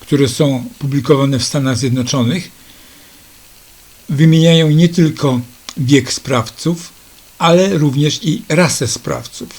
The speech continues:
E, tutaj są dane dotyczące dwutysięcznego dwudziestego pierwszego roku. Jeśli chodzi o dane z innych lat, to one są mniej więcej podobne. I teraz na sto tysięcy białych mężczyzn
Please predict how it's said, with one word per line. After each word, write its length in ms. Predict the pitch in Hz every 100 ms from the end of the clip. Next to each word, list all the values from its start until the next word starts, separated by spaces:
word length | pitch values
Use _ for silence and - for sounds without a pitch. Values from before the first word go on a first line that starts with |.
| - - _ - - - - - - - - 180
E, 40 | 170 - -
tutaj 300 | 240 233 196
są 340 | - 170 165
dane 380 | 147 131 156 160
dotyczące 720 | 143 127 135 147 139 120 143 127 - - 143
dwutysięcznego 800 | 147 180 170 170 107 151 131 127
dwudziestego 440 | 127 120 151 123
pierwszego 420 | 120 123 143 139
roku. 320 | 123 110 120 - -
Jeśli 220 | 185 226
chodzi 240 | 170 180 185
o 100 | 143
dane 360 | 170 160 143
z 80 | -
innych 320 | 214 180 175
lat, 220 | 185 165 - - _
to 120 | - 285
one 220 | 202 190
są 180 | 180 170
mniej 220 | 156 143
więcej 360 | 156 143 156
podobne. 600 | - 143 131 117 117 123 - - - - - - - - _ - _ - -
I 100 | 185
teraz 480 | 165 131 - - - - - - - - _ - - 151
na 200 | 151 147
sto 160 | 233
tysięcy 580 | 226 185 180 170 - 135 123 - - - -
białych 440 | 139 156 139 127
mężczyzn 600 | 147 127 123 - 175 -